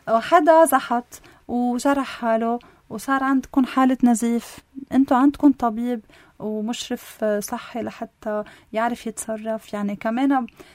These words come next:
قلت لك أنا ما عندي مشكلة يروحوا، بس كمان بدي أنتقل، وهيدي مش مسؤولية الشباب والصبايا التأمين عليهم، هيدي مسؤولية اللي بيفتح هيك مطارح. هل هو بيعرف إنه عن جد عنده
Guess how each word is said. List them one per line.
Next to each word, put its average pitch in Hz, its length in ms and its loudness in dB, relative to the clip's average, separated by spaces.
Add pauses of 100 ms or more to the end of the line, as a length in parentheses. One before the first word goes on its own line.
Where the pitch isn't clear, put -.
(380)
قلت 226 200 -6
لك 277 260 0
أنا 226 140 -2
ما 220 100 -4
عندي 381 300 -2
مشكلة 269 320 -6
يروحوا، 226 340 -6
بس 220 160 -8
كمان 302 360 0
بدي 269 200 -6
أنتقل، 285 480 -2 (280)
وهيدي 320 180 0
مش 392 240 -6
مسؤولية 269 440 -2
الشباب 233 460 -8
والصبايا 214 680 -2 (320)
التأمين 247 640 -2
عليهم، 214 440 -2
هيدي 233 240 -4
مسؤولية 254 540 -4
اللي 285 180 2
بيفتح - 560 -4
هيك 226 160 -8
مطارح. 196 540 -8 (360)
هل 440 300 -4
هو 330 400 4 (420)
بيعرف 240 560 0 (100)
إنه 208 260 0
عن 196 160 4
جد 247 320 2
عنده 320 520 0